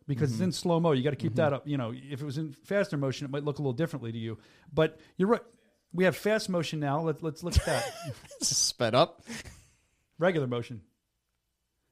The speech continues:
Speaker 1: And keep in mind, you're in a fight. I mean, you're in a fight. Uh, if I'm a professional fighter, or any kind of fight, I'm not gonna stop fighting and, and risk losing in any way. Who knows what could happen until the ref steps in
Speaker 2: Yeah,
Speaker 1: between
Speaker 2: can
Speaker 1: me.
Speaker 2: we, I'm sorry, can we watch it in slow motion one more time, please?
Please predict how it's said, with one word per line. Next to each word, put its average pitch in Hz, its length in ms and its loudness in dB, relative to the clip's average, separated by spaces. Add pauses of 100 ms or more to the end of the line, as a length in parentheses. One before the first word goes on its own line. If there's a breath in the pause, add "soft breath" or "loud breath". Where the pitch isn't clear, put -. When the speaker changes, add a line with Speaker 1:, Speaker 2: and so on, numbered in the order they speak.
Speaker 1:
And 220 80 -6
keep 285 140 -4
in 262 60 -2
mind, 233 180 2
you're 233 100 2
in 196 60 0
a 131 40 0
fight. 147 300 0 (220)
I 160 80 -4
mean, 180 100 2
you're 240 80 2
in 202 60 0
a - 20 -4
fight. 151 260 0 (280 loud breath)
Uh, 185 120 2
if 202 160 2
I'm 254 120 2
a 285 60 6
professional 196 500 2
fighter, 170 340 4
or 143 40 -2
any 208 140 4
kind 160 160 2
of 120 80 0
fight, 120 280 -2
I'm 214 160 4
not 269 120 4
gonna 165 140 -2
stop 175 320 0
fighting 180 320 4
and, 127 100 -4
and 139 120 2
risk 170 200 0
losing 160 360 2
in 147 80 -2
any 226 200 4
way. 143 200 4
Who 202 100 4
knows 226 240 8
what 147 80 -2
could 131 100 0
happen 127 260 2 (200 loud breath)
until 190 260 0
the 185 80 0
ref 180 180 2
steps - 300 -2
in 165 60 -2
Speaker 2:
Yeah, 147 60 -4
Speaker 1:
between 175 200 2
Speaker 2:
can 233 120 8
Speaker 1:
me. 339 100 10
Speaker 2:
we, - 60 4
I'm 226 160 6
sorry, 151 260 6
can 190 140 0
we 294 80 6
watch 214 320 6
it 190 60 -4
in 165 80 -2
slow 165 260 0
motion 151 500 0
one 143 340 2
more 143 260 -4
time, 147 380 -10
please? 156 540 -14